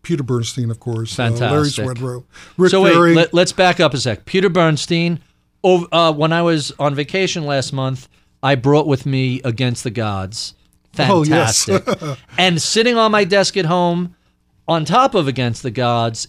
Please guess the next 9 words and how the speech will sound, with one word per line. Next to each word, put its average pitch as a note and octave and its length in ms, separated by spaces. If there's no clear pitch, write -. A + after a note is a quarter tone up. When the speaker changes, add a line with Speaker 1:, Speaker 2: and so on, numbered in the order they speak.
Speaker 2:
is A#2 160
Good C#3 180
as A#2 100
Gold. F2 360
Speaker 1:
Mm-hmm. D#3 380
Speaker 2:
Amazing. C3 520
Speaker 1:
Yeah, D#3 220
great D#3+ 300
books. D3+ 400